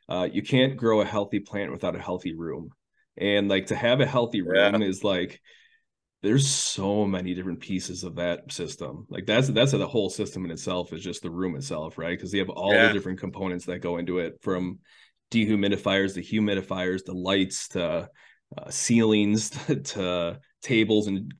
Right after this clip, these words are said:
Speaker 1: to pots and the, whatever else is in that room, right? There's so many different, different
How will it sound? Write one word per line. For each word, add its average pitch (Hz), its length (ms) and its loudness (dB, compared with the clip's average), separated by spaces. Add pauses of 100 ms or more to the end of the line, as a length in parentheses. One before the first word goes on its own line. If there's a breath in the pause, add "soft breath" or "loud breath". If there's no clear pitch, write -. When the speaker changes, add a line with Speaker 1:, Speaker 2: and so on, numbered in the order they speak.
(160)
Speaker 1:
to 95 480 2
pots 101 540 -2
and 92 220 -4
the, 80 120 -2
whatever 107 400 2
else 104 220 4
is 95 100 -8
in 95 100 -2
that 92 220 -4
room, 95 300 0
right? 101 180 2
There's 95 220 -4
so 113 220 2
many 98 260 2
different, 90 520 -6
different 117 380 0